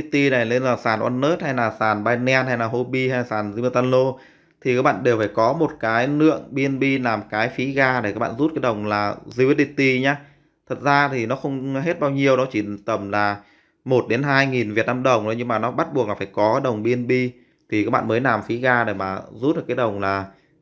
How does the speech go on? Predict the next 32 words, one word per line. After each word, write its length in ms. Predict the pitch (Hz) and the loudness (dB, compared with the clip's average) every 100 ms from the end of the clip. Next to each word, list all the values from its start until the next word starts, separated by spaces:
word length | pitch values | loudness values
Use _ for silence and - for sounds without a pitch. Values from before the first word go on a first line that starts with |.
| _ | _
U 200 | 117 131 139 | 0 2 4
S 20 | |
D 40 | 143 135 | 2 0
T 200 | 131 127 | 0 0
ở 140 | 104 101 | 0 -2
cái 100 | 117 | -2
mạng 280 | 131 131 - | -2 -4 -2
là 260 | 104 101 - - | -4 -4 -6 -4
B 80 | |
F 80 | 143 151 | -4 -2
hai 120 | 131 | -2
mươi 280 | 131 127 123 | 2 4 4
nhá. 220 | 127 143 - - _ _ _ _ _ _ _ _ _ _ _ _ _ _ _ | 0 -4 -8 -20 _ _ _ _ _ _ _ _ _ _ _ _ _ _ _
Và 100 | 120 | 2
như 120 | 127 | 2
vậy 240 | 131 139 104 | 4 2 2
mình 180 | 113 110 | 0 2
đã 160 | 120 | 2
là 60 | 139 | 2
hướng 180 | 120 135 | -2 -2
dẫn 140 | 131 | -2
các 60 | 147 | -2
bạn 180 | 131 | -2
là 160 | 107 104 - - | 0 -2 -2 -2
rút 160 | 107 - | -2 0
coin 260 | 139 127 120 | 2 2 2
cũng 100 | 127 | -2
như 60 | |
là 180 | 131 113 | 0 0
bán 200 | 101 107 123 | 2 0 0
coin 260 | 131 127 120 | 0 2 2
nhá. 160 | 127 | -2